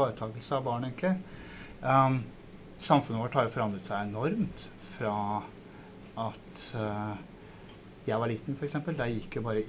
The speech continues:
en prosent i barnehage. I dag går nittisju prosent av toåringer. Ehm, når barn er på skolen, så er det ikke bare på skolen fram til klokken,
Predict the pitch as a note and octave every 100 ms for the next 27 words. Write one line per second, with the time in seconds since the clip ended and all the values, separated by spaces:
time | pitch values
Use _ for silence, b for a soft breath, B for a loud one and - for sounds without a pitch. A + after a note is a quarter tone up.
0 | A2+ G#2+ B2+ - B2 - - B2 A#2 A#2+
1 | A#2 A#2 F#2+ G#2 C3+ - - A2+ A#2 A#2
2 | A2+ A2+ F#2 F2+ G#2+ C3 - C#3+ B2+ B2+
3 | - - B2+ B2+ - A#2 A#2 A#2 G2+ A#2+
4 | C#3 B B B B B B - C3+ C3+
5 | C3 C3+ C3+ - - - - - C#3 C#3+
6 | D3+ D3 D#3+ D#3+ F3 D3 C#3+ D#3+ E3 C3
7 | - D3 C3 C#3 - C#3+ B2+ C3 C3 A#2+
8 | A#2 C#3 C#3 A#2+ B2+ B2+